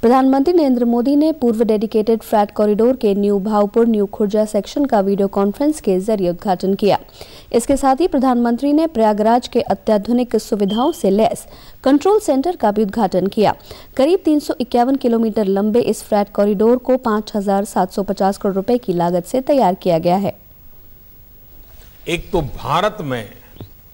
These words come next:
Speaker 2: यात्री ट्रेन की लेट लतीफी समस्या कम होगी।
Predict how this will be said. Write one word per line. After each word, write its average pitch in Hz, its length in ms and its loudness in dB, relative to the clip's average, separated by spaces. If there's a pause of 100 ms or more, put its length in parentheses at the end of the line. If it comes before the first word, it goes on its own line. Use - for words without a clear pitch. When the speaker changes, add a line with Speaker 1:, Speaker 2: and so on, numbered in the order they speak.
(440)
Speaker 2:
यात्री 165 680 -2
ट्रेन 160 460 -4
की 175 320 -2 (140)
लेट 165 300 -2
लतीफी 147 580 -4
समस्या 143 560 -6 (160)
कम 139 160 -2
होगी। 127 400 -6